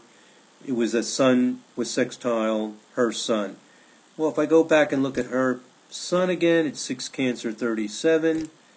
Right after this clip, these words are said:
My wedding day chart is over a degree earlier. It's really happening on the twenty-sixth. I'll go to time adjust and just jump this over one day.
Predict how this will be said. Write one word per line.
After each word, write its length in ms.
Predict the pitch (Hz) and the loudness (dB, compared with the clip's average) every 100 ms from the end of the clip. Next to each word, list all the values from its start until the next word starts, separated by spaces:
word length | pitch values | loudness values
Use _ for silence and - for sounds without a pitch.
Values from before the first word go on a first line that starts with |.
| _ _ _ | _ _ _
My 140 | 113 113 | -6 -2
wedding 380 | 120 143 143 | 2 2 2
day 180 | 135 135 | 2 0
chart 540 | 131 - 131 131 127 127 _ _ _ _ - - - 143 139 | 0 -2 2 2 0 -4 _ _ _ _ -20 -20 -16 -14 -4
is 280 | 131 107 123 - | -2 -2 -6 -6
over 320 | 139 135 127 | -2 0 2
a 80 | 113 | 0
degree 460 | 131 120 123 127 127 | 0 0 4 4 4
earlier. 680 | 139 156 165 165 160 160 156 - - _ _ | 4 4 6 4 0 -2 -8 -20 -20 _ _
It's 180 | 131 - | -10 -6
really 200 | 156 156 | 2 2
happening 440 | 131 139 135 139 123 | 2 -2 -2 0 2
on 120 | 117 | 0
the 60 | |
twenty-sixth. 1000 | 107 - 117 107 - - 196 - - - - - - _ _ _ _ _ _ | -4 -4 -2 -2 -4 -2 -2 -4 -16 -18 -20 -20 -20 _ _ _ _ _ _
I'll 120 | 135 143 | -4 0
go 200 | 147 139 | 2 2
to 120 | 120 | 0
time 420 | - 143 147 151 | -2 0 2 2
adjust 680 | 135 139 135 143 139 - - - - _ _ _ _ | 0 0 0 0 -4 -12 -16 -20 -20 _ _ _ _
and 160 | 127 123 | -6 -2
just 300 | 131 - - | -2 -2 -2
jump 260 | 135 127 | -2 -2
this 220 | 131 - | -4 -2
over 320 | 131 120 113 113 | 0 0 0 -4
one 400 | 110 117 110 104 | -2 -2 -2 0
day. 440 | 139 156 180 190 | 2 2 2 -4